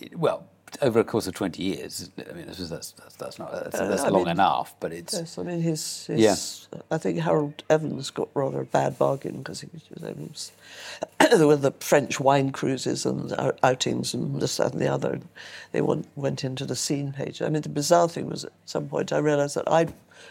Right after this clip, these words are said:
Speaker 2: I was occasionally doing things for the scene pages in the Sunday Times at the very beginning of my
Speaker 1: Mm.
Speaker 2: scribbling career. And I thought,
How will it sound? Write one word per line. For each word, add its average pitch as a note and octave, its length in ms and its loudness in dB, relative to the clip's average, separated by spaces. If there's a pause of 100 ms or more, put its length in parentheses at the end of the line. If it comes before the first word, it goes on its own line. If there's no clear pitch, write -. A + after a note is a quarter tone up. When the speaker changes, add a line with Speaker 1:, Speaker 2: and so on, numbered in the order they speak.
(120)
Speaker 2:
I D#3 140 6
was D3+ 240 -2 (240)
occasionally D#3 640 2
doing A#2 240 -4
things C#3 260 -6
for - 120 -4
the - 80 -6
scene C#3 320 -2
pages - 400 -6
in - 60 -10
the - 60 -6
Sunday C#3 280 -6
Times - 360 -4
at - 120 -12
the - 80 -20
very C#3+ 240 6
beginning C3+ 500 -4
of - 100 -6
my G2+ 180 4
Speaker 1:
Mm. - 60 -6 (280)
Speaker 2:
scribbling C3+ 480 -2
career. C3 420 0 (300)
And G3+ 80 -2
I A3 60 0
thought, - 200 0